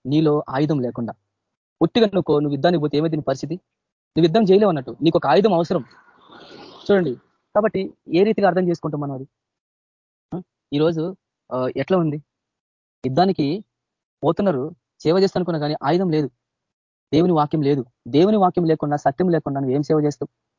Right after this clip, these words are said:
మానవ విధులను బట్టి సేవ చేస్తారు మనుషులు, అది చేయాలా, ఇది చేయాలని. అందుకు దేవుడు అవిశ్వాసంతో నీకు జోడుగా ఉండొద్దన్నాడు. అంటే వాళ్ళతో జోడుగా ఉండొద్దంటే వాళ్ళ క్రియలు, వాళ్ళ విధానం చేయొద్దు. వాళ్ళతో మన-, మన-, మనల్ని కలుస్తారు వాళ్ళు. ఎందుకంటే వాళ్ళ దగ్గరికే దేవుడు మనం నడిపిస్తారు. ఎందుకంటే, ఆ, ఒక విషయం మనకు అర్థం, ఒక, ఒక విషయం నాకు ఎందుకు,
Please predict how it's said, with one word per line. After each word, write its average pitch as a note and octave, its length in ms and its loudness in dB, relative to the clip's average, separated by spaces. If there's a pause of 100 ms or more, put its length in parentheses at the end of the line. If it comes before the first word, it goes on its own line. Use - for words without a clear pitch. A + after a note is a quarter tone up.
(160)
మానవ B2+ 240 2
విధులను F3 200 4
బట్టి F3 160 0
సేవ E3+ 160 2 (100)
చేస్తారు B2+ 260 -6
మనుషులు, A#2 240 -8 (340)
అది C3 200 0
చేయాలా, C#3 200 0 (100)
ఇది C3 140 -2
చేయాలని. A#2+ 260 -2 (480)
అందుకు E3+ 300 4 (540)
దేవుడు E3+ 280 6 (220)
అవిశ్వాసంతో E3 560 0
నీకు C#3+ 140 -2
జోడుగా C#3+ 220 2
ఉండొద్దన్నాడు. B2+ 380 -4 (460)
అంటే E3 140 0 (280)
వాళ్ళతో F3 420 2
జోడుగా E3 260 2
ఉండొద్దంటే C#3 360 -4 (100)
వాళ్ళ C3 220 0
క్రియలు, D#3+ 260 2
వాళ్ళ C3+ 160 0
విధానం C3+ 240 -2
చేయొద్దు. B2 240 -2
వాళ్ళతో C#3 240 0
మన-, C#3+ 160 -2
మన-, D3 180 0 (140)
మనల్ని D3 260 2
కలుస్తారు F#3 320 2
వాళ్ళు. A2+ 140 -2 (400)
ఎందుకంటే F3+ 300 2
వాళ్ళ C#3+ 180 4
దగ్గరికే G3 220 2
దేవుడు F3+ 160 2
మనం D#3+ 100 0
నడిపిస్తారు. D3 320 -4
ఎందుకంటే, E3+ 320 0 (440)
ఆ, C#3+ 60 2 (260)
ఒక - 140 -4
విషయం F3+ 180 0
మనకు D#3+ 140 2
అర్థం, D3+ 160 -2
ఒక, D3+ 160 -2
ఒక D3+ 140 -4
విషయం E3 160 0
నాకు C#3+ 140 -2
ఎందుకు, D#3 160 -4